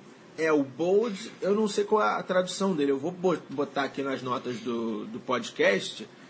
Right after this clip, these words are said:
Quando eu encontrar, eu deixo o link. Bold. De quem?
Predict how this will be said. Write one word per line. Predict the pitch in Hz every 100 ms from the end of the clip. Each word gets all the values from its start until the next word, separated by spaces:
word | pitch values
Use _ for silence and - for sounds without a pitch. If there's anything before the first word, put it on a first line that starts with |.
| -
Quando | 139 151
eu |
encontrar, | 143 143 139
eu | 160
deixo | 151 160 180
o |
link. | 135 107 101 - - 113
Bold. | 127 151 123 95 - - -
De | 123
quem? | 127 165 190